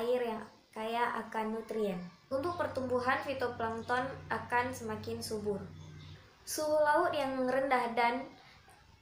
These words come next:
eh, klorofil yang tinggi sering sekali digunakan sebagai indikator dari terjadinya upwelling. Upwelling terjadi atau dibangkitkan tidak lepas dari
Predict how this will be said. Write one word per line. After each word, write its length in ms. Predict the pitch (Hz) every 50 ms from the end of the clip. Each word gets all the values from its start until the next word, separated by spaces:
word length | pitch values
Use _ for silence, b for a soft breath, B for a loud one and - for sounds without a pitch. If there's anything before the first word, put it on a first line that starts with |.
| _ _ -
eh, 340 | 247 240 240 240 233 247 240 240 -
klorofil 580 | 254 254 247 247 247 247 247 - 285 269 269
yang 240 | 254 247 240 240 240
tinggi 320 | 240 247 247 233 214 226 226
sering 320 | 220 - 254 247 247 254
sekali 400 | 254 - - 240 254 285 285 269
digunakan 480 | 254 220 233 233 226 220 220 214 247 277
sebagai 480 | - - 254 226 214 214 208 214 233 254 - -
indikator 640 | 254 247 247 233 - 233 226 226 - 226 220 220 214 214 B B B B B B B B B B - - - _ _ _ _ _ - -
dari 340 | 226 233 233 240 262 285
terjadinya 880 | - 262 233 220 220 220 214 214 220 220 226 233 240 247 247 - - -
upwelling. 640 | 226 226 - - 220 220 220 214 208 202 196 196 - -
Upwelling 240 | - 269 269 311 359 359
terjadi 580 | 311 262 240 233 240 220 202 220 220 233 254 262 - - -
atau 240 | - 240 240 277 285
dibangkitkan 720 | 269 262 233 233 226 233 233 226 - - - 226 208 202
tidak 360 | 196 - 339 339 269 233 226 -
lepas 200 | - 294 294 262
dari 400 | 226 214 208 208 - 247 262